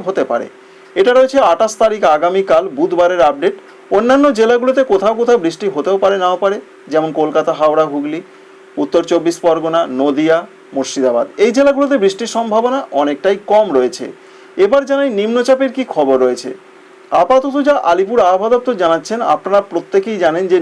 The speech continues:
নিম্নচাপটি আস্তে আস্তে কিন্তু পশ্চিম এবং উত্তর পশ্চিমের পথ ধরে সরেছিল, আর আমরা এই মুহূর্তে যেটা দেখতে পাচ্ছি সেটা উত্তরপ্রদেশ সংলগ্ন জায়গার দিকে রয়েছে এবং সেটি আস্তে আস্তে আরও পশ্চিম এবং উত্তর পশ্চিমের পথ ধরে এগোবে। যদিও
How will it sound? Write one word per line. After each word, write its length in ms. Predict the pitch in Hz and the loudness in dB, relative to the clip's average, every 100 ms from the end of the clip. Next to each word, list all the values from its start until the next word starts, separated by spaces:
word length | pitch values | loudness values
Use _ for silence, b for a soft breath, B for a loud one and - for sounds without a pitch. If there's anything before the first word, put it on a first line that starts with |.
| 156 | 0
নিম্নচাপটি 540 | 170 185 190 196 208 185 156 | -2 0 0 -2 0 0 0
আস্তে 180 | - 185 | 0 -2
আস্তে 200 | 175 196 165 | 0 -4 -2
কিন্তু 220 | 160 226 - B B B | -6 -8 -10 B B B
পশ্চিম 340 | 180 180 - 240 226 | -4 -4 -4 -4 -2
এবং 100 | 220 175 | 0 -2
উত্তর 200 | 160 202 190 | 0 0 2
পশ্চিমের 380 | 196 196 185 180 | 0 0 -2 0
পথ 140 | 160 151 151 | 0 0 -2
ধরে 140 | 175 180 - | -2 -2 -2
সরেছিল, 400 | 151 175 185 226 - B B B | -4 -2 -2 -2 -4 B B B
আর 120 | 160 165 | 2 2
আমরা 180 | 214 247 254 - | 2 0 0 2
এই 100 | 185 233 | 0 2
মুহূর্তে 260 | 247 254 277 | 0 0 -2
যেটা 140 | 240 226 | 0 2
দেখতে 180 | 185 196 196 | 0 0 -2
পাচ্ছি 240 | 196 208 196 | -2 -6 -6
সেটা 180 | 180 175 160 | 0 0 0
উত্তরপ্রদেশ 560 | 160 - 214 202 190 185 - | -4 -2 -2 2 0 0 0
সংলগ্ন 420 | 160 160 160 170 160 | -2 0 -2 -2 0
জায়গার 300 | 143 139 151 143 | 2 2 0 -2
দিকে 180 | 160 175 160 | -4 -2 0
রয়েছে 320 | 135 170 175 214 - B B B - | 0 0 -4 -8 -8 B B B -2
এবং 220 | 214 247 247 | 0 2 0
সেটি 200 | 190 180 175 156 | -4 0 2 2
আস্তে 200 | - 185 | 0 -2
আস্তে 200 | 175 214 160 | 0 0 2
আরও 140 | 147 147 165 | 0 -2 -8
পশ্চিম 300 | 151 - 220 196 | -8 -8 -4 -2
এবং 120 | 165 143 | 0 -2
উত্তর 220 | 139 175 175 | -2 -2 -2
পশ্চিমের 380 | 170 - 196 233 151 | -8 -6 -6 -4 -2
পথ 120 | 131 131 | -2 -2
ধরে 140 | 170 202 | -4 -2
এগোবে। 240 | 120 113 - B B B B | -4 -8 -12 B B B B
যদিও 340 | 151 214 262 | -2 2 4